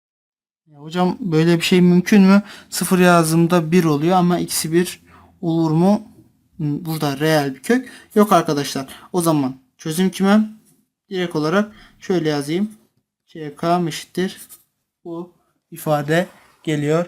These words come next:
arkadaşlar. Şimdi geçelim diğer sayfaya. Tam gaz devam.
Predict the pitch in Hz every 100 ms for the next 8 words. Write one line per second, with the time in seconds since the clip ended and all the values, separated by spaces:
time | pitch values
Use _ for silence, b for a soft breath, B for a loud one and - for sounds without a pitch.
0 | - B B 165 147 156 147 139 147 127
1 | _ _ _ _ _ _ _ _ _ _
2 | _ _ 175 185 185 196 202 202 185 185
3 | 170 170 143 - - _ _ B B B
4 | B B B B - 175 170 175 165 165
5 | 151